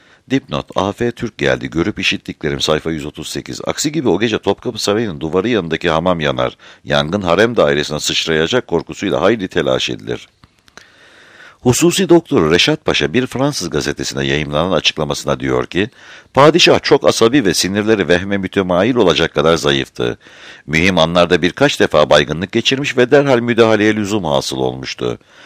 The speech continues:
Bunlardan bir tanesi Sevr Muahedesi, yani anlaşması şeraitini, şartlarını ve metnini tetkik için teşkil edilen Saltanat Şurası'na riyaset, yani başkanlık etmek üzere salona girecekleri anda vuku'a gelmişti.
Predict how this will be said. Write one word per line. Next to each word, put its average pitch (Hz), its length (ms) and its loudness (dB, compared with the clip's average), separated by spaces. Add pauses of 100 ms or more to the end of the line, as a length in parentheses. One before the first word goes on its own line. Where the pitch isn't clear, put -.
(260)
Bunlardan 170 520 4
bir 180 120 4
tanesi 120 420 2
Sevr 151 320 4
Muahedesi, 76 840 2
yani 71 220 0
anlaşması 87 540 -2
şeraitini, 71 760 2 (240)
şartlarını 69 720 -2 (380)
ve 107 80 4
metnini 143 460 2
tetkik - 380 -2
için 143 200 -2
teşkil 143 380 0
edilen 104 280 4
Saltanat 117 520 2
Şurası'na 82 680 2
riyaset, 98 500 4 (320)
yani 71 260 0
başkanlık 90 400 0
etmek 78 280 -4
üzere 80 220 0
salona 98 360 2
girecekleri 107 580 2
anda 80 260 2
vuku'a 76 340 0
gelmişti. 62 640 -4